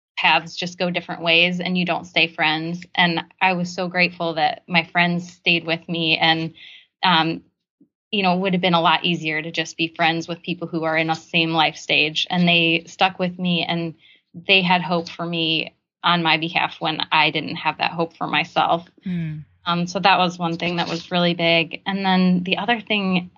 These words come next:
Speaker 1: I don't even know if I can put words to this, but I feel like God just gently wooed me back to him.
Speaker 2: Mm.
Speaker 1: And, um, he kind of just waited until I got so tired of striving and performing and trying. And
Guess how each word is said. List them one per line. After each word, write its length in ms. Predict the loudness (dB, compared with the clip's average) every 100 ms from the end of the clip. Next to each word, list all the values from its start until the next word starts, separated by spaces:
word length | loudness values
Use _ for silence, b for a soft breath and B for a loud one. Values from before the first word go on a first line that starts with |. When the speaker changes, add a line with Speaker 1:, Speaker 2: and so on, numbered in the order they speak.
| -2
Speaker 1:
I 120 | 0
don't 180 | 2 4
even 160 | 2
know 80 | 2
if 120 | 2
I 40 | 0
can 280 | 0 -2 -2
put 200 | -4 -2
words 320 | -4 -4 -6
to 100 | -2
this, 220 | -2 -2
but 340 | 0 2 2 -2 b b b
I 100 | -2
feel 220 | 0 2
like 240 | 4 2 2
God 240 | 2 2
just 340 | 0 -2 -4 -2
gently 440 | 0 2 0 -2
wooed 380 | 0 2 2 0
me 160 | -4 -2
back 320 | -2 -2 -4
to 120 | -4
him. 520 | -4 -6 -6 -10 -4
Speaker 2:
Mm. 40 | 2
Speaker 1:
And, 340 | 4 4 0 -8 _ _ _ _
um, 580 | 2 4 4 2 -4 -8 _ _ _
he 160 | -6
kind 300 | -4 0 0
of 100 | 0
just 220 | 0 -4 0
waited 320 | 2 2 2
until 640 | 0 2 2 2 0 -2 -8 _ -4
I 100 | 0
got 220 | 0 -2
so 220 | -4 -4
tired 440 | 0 2 2 0 -4
of 120 | -6
striving 720 | -8 -2 2 2 0 -4 -4
and 160 | -6 -8 _ _
performing 600 | -14 -12 -6 -6 -4 -2
and 120 | -2 -4
trying. 680 | 0 2 4 2 0 -4 B B B _
And 400 | 4 6 4 0